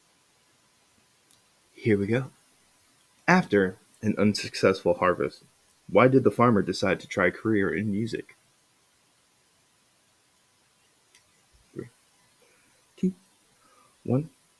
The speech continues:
Because he had a ton of sick beats. You're welcome. That is it. Uh, like,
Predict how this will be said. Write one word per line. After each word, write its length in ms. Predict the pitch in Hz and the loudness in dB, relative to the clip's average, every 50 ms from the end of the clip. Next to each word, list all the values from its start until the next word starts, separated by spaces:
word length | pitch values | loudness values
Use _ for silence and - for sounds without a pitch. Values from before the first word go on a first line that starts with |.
| _ _ _ _ _ _ _ _ _ _ _ _ _ | _ _ _ _ _ _ _ _ _ _ _ _ _
Because 280 | - 101 - 107 87 - | -12 -10 -6 -6 -6 -4
he 60 | 87 | -4
had 100 | 69 - | -6 -6
a 40 | 82 | -6
ton 220 | - - 120 107 | -6 -4 -4 -2
of 80 | 98 90 | -2 -2
sick 300 | - - 101 - - - | -4 -4 -4 -6 -6 -8
beats. 380 | - 80 - - - - - _ _ _ _ _ _ _ _ _ _ _ _ _ _ _ _ _ _ _ _ _ _ _ _ _ _ _ _ _ _ _ _ _ _ _ _ - | -10 -10 -10 -12 -18 -20 -20 _ _ _ _ _ _ _ _ _ _ _ _ _ _ _ _ _ _ _ _ _ _ _ _ _ _ _ _ _ _ _ _ _ _ _ _ -8
You're 140 | 104 95 | -8 -6
welcome. 400 | 92 90 82 - - - 104 131 123 _ _ _ _ _ _ _ _ _ _ _ _ _ _ _ _ _ _ - | -6 -8 -12 -14 -16 -18 -20 -20 -20 _ _ _ _ _ _ _ _ _ _ _ _ _ _ _ _ _ _ -4
That 180 | 92 95 95 101 | -2 -2 0 0
is 140 | 104 101 | -2 0
it. 240 | 110 117 135 135 - - | 0 0 0 -2 -4 -6
Uh, 520 | - 104 95 92 92 92 90 87 90 98 - _ _ - - | -8 -6 -6 -4 -4 -6 -6 -6 -8 -10 -14 _ _ -16 -8
like, 260 | - 92 101 98 - | -4 -2 -2 -2 -4